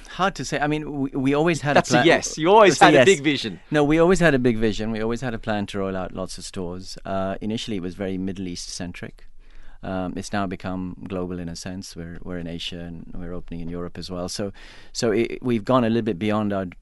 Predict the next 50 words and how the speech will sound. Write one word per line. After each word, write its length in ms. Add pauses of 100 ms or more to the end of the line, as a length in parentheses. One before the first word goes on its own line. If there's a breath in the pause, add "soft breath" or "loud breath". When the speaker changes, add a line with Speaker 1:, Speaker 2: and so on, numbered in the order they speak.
Speaker 1:
our, 220
our 160
sort 160
of 100
original 300
vision. 460 (380 soft breath)
Uh, 220
but 320
that's 320
always, 360
that 100
was 100
always 180
a 60
plan 320
to 140
dream 260
big. 380 (640)
Speaker 2:
When 120
it 60
comes 220
down 200
to, 340
uh, 60 (480)
the 100
food 300
and 80
beverage 340
sector, 320
particularly 460
in 60
the 40
U 220
A 80
E, 380 (280 loud breath)
how 180
hard 360
is 100
it 140
to 40
stay 280
relevant? 560
Because 420
it's 140
a 40
city 280
that 160
loves 520
the 140
new, 400